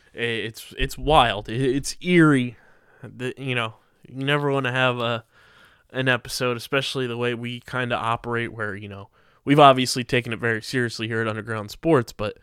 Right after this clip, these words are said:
we wanna be like a mental vacation and take you away from all the craziness. But when it infiltrates the sports world and affects our teams, you know, we kinda have to talk about it a bit. Um,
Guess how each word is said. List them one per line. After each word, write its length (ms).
we 100
wanna 160
be 220
like 160
a 60
mental 300
vacation 560
and 140
take 240
you 140
away 260
from 380
all 180
the 80
craziness. 720
But 140
when 160
it 100
infiltrates 580
the 60
sports 500
world 300
and 100
affects 400
our 140
teams, 500
you 80
know, 120
we 120
kinda 320
have 140
to 80
talk 320
about 300
it 80
a 20
bit. 320
Um, 600